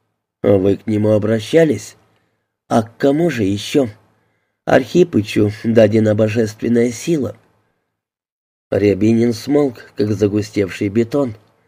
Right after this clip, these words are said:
Иван Архипович из фирмы "Ксис", в которой побывал капитан,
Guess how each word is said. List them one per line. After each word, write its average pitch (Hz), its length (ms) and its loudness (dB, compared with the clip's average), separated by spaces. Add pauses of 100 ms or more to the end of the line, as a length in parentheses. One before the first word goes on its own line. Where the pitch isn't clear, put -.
(560)
Иван 104 480 0
Архипович 120 800 -2
из 110 180 -4
фирмы 110 400 0
"Ксис", 151 440 -2 (300)
в - 60 -20
которой 101 440 2
побывал 98 460 0
капитан, 117 580 -4